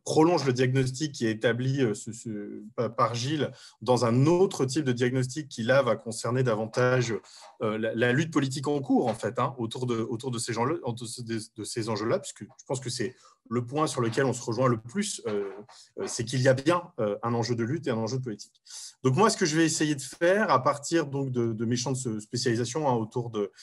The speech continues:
de, de la, de la, de, de, de l'analyse des politiques publiques, la sociologie de l'action publique, et puis la, la, la, le, le, la capacité qu'ont, euh, ces politiques publiques à appor-, à aborder les enjeux environnementaux et démocratiques,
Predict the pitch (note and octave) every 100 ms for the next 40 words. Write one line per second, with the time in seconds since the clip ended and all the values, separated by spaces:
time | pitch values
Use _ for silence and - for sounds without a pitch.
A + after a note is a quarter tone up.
0 | - - A#2+ A2+ A2 A2+ A2 G#2 G2 F#2+
1 | G2 G#2+ A2 G#2 G#2 G2+ G2 G#2 G2+ -
2 | G2+ G2 G#2 G2 - G2+ _ G#2 B2 C#3
3 | C#3+ C#3+ C3+ C#3 B2 B2+ B2 B2+ C#3 D#3
4 | A#2 - B2 B2 B2 C3+ B2+ G#2+ A2 B2
5 | C#3+ - - A#2+ G2 - - - - G#2+
6 | G2 G#2 G#2 G2 F#2 F#2+ G2+ G2+ G2+ G2
7 | G2 G2+ G2+ G2 C3 B2 A2+ B2+ A#2+ C3+
8 | C3+ C3 C#3+ C3+ G#2+ - B2 A#2+ G#2+ B2
9 | A#2+ C3+ C3 G#2+ A#2 A#2 A#2+ A2 A#2+ C3
10 | C3+ C3+ D3+ C3+ A2+ B2 A2+ C3+ A2+ G2+
11 | A2+ A#2 A2+ A2 B2 G#2 G#2 G2+ G#2+ E3
12 | G#3